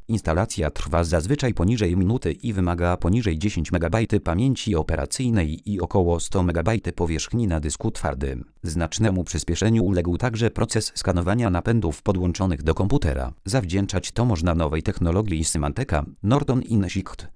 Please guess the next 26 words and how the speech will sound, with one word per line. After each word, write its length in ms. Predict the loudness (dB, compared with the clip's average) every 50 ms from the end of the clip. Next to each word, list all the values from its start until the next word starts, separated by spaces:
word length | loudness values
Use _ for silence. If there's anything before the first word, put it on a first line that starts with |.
| -8
systemowi 680 | -6 -4 -4 -4 -2 0 2 2 2 2 0 -2 0
internetowemu, 800 | 0 0 0 0 0 0 0 0 0 0 0 0 0 0 -2 -6 -10 -14 -16
który 340 | -10 -2 0 2 2 2 2
pozwala 460 | 2 2 2 2 2 0 2 2 2
wyznaczyć 480 | 2 2 2 2 0 -2 -2 -2 -2 0
do 100 | 0 0
przebadania 560 | 0 -2 -2 -2 0 0 0 0 0 -2 -2
tylko 260 | -4 -6 -4 -4 -4
wybrane, 540 | -2 -2 -2 -2 -2 -2 -4 -4 -4 -6 -6 -8 -4
zagrożone 520 | 0 0 2 2 2 2 4 4 2 2
pliki. 380 | 0 -2 -8 -8 -8 -12 -12 -12 -8 0
Poza 280 | 2 2 4 4 2 2
tym, 240 | 2 0 0 0 -2 -4
iż 180 | -6 -8 -6 -4
bardzo 360 | -2 0 0 0 0 0 -2
skraca 400 | -2 -2 -2 -4 -4 -2 -4 -2
to 120 | -2 0
proces 400 | 4 4 2 4 2 -4 -4 -4 -8
skanowania, 600 | -6 -2 -2 -2 0 -2 -2 -4 -4 -6 -8 -10 -14 -16 -8 -2
dodatkowo 520 | -2 0 0 0 -2 0 0 2 2 2
także 320 | -2 -2 -2 0 0 0
ogranicza 460 | 0 0 0 0 2 0 0 0 -2 -2
jego 320 | 0 0 0 0 0 0
częstotliwość 760 | 0 0 -2 0 0 -2 -2 -2 -4 -2 -2 -4 -4 -4 -4 -2
do 120 | 0 2
minimum. 500 | 2 2 0 0 -2 -6 -8 -8 -10 -12